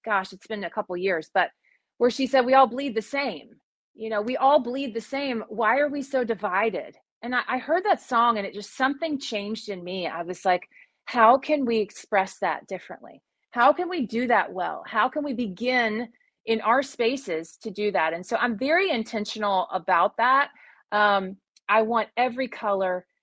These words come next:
every race. And I love that then you took that and you had an opportunity to then pass that. You had an opportunity to then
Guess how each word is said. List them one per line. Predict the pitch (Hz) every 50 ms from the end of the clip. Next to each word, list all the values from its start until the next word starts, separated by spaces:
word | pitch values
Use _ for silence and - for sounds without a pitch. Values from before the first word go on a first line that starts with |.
| _ _ _
every | - 233 233 247 262 233
race. | 196 196 190 190 -
And | - 220
I | 220 202 214
love | 214 220 226 240 254 285 311 311 269 233
that | 247 233 202 - - _ _ _ 220
then | 202 240 233 226
you | 214 196 202 226 277 311 320
took | 311 - - 269 262 - 240
that | 277 285 302 330 370 381 - _ - - - _ _ _ _ _ _ _ _ _ _ _ _ _ _ _ _
and | 226 240 233 208
you | 202 247 294 320
had | 285 277 262 233
an | 220 214
opportunity | 208 202 196 - 202 196 - - 233 226 220 202 175 165 156 156 165 - _ _ _ _ _ _ _ _ -
to | - 220
then | 196 214 202 190
pass | - - 214 180 160 - -
that. | - - - - - - _
You | - 220 269 262
had | 269 269
an | 240 226
opportunity | 220 208 208 - 220 196 - - 262 285 302 285 208 180 165 156 160 170 _ _ _ _ _ _ _ _ _ -
to | - 220
then | 185 208 196 190 185 175